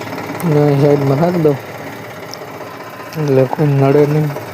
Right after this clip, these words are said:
કાંઈ વાંધો ના આવે. પછી જાઓ નાસ્તો કરવા. આ ટ્રેક્ટર રાખી દીધું અહીંયા. ને હવે જાવું છે નાસ્તો કરવા. ટ્રેક્ટર કરી દઉં બંધ.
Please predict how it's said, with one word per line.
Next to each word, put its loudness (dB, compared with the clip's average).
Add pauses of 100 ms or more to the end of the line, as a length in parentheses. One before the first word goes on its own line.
(120)
કાંઈ 2
વાંધો 4
ના 0
આવે. -8
પછી 6
જાઓ 6
નાસ્તો 2
કરવા. 2 (1700)
આ 2
ટ્રેક્ટર 0
રાખી 4
દીધું 4
અહીંયા. 4 (1800)
ને 2
હવે 6
જાવું 4
છે 2
નાસ્તો 2
કરવા. 2 (460)
ટ્રેક્ટર 2
કરી 0
દઉં 2
બંધ. 2